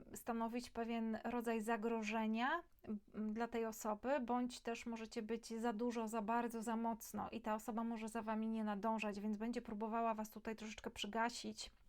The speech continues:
Na zasadzie w ogóle z czym do ludzi, a ten pomysł to wcale nie jest taki dobry, a, a ta idea to wcale może nie wypalić, więc, y, nie bierzcie tego do siebie,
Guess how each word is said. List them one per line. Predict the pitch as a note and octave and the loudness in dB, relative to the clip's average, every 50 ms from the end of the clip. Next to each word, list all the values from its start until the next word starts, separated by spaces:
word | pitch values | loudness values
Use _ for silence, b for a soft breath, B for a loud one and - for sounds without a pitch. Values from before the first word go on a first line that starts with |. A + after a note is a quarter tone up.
| - - - - - - - - - - - | -20 -20 -20 -20 -20 -20 -20 -20 -20 -10 -2
Na | - A#3 A#3 A3 | 0 2 2 2
zasadzie | G#3 G#3 G#3+ A#3+ A#3 A3 A#3 | 0 -2 -2 -2 0 2 0
w | G#3+ | 0
ogóle | A3 G#3+ G#3+ G#3+ | 2 2 2 0
z | G#3+ | 0
czym | - B3+ B3+ | 0 -2 0
do | A#3+ A#3 | 2 4
ludzi, | A3 A3+ C4+ D4 B3 B3 A#3 G#3+ B B B B B B B | 4 4 4 4 4 4 2 2 B B B B B B B
a | - A#3 | 6 6
ten | C#4 C4+ C4+ | 6 6 8
pomysł | C#4+ D4 C#4+ C4+ B3+ - | 6 6 6 4 0 -4
to | - | -8
wcale | A3+ - C4+ B3 B3 A#3+ | 0 4 6 6 8 6
nie | A#3 A#3 | 4 2
jest | A3+ A3+ | 0 0
taki | - G#3+ - - G3 | -2 -4 -4 -2 4
dobry, | G3+ C#4 D#4 B3+ B3+ B3+ A#3+ A#3 A3+ | 6 6 6 6 6 6 6 6 6
a, | - - A3 A3 A3 | 6 8 8 8 8
a | - A#3+ | 6 6
ta | A#3+ B3 A#3+ | 6 4 4
idea | A#3+ A3 B3 B3 A#3 A3+ | 4 6 6 6 6 4
to | A#3+ A#3 | 2 -2
wcale | - - B3 A#3 A3+ | 0 2 2 4 4
może | A3+ A3+ A3 A3 | 2 2 2 2
nie | A3 A3 G#3 | 2 2 2
wypalić, | G3+ G#3 - - C#4 C#4+ C#4+ C#4+ C4 B3 A#3+ - B B B B B B B - | 0 -4 0 4 6 6 6 6 6 4 0 -2 B B B B B B B -2
więc, | C4 C#4 C#4+ C4+ - - - - | -2 0 0 -2 -6 -8 2 4
y, | C#4 C4 B3 A#3+ | 6 6 8 6
nie | A3+ B3+ B3+ | 4 2 4
bierzcie | A#3 D4 D4 - F#4+ F#4 | 2 2 4 4 2 4
tego | D#4+ C#4 C4 B3 | 4 4 4 4
do | A#3+ B3 | 4 2
siebie, | A#3+ - A#3+ A3+ G3+ A3 A3+ B3+ D4 D#4+ | 2 2 0 2 4 6 6 6 6 4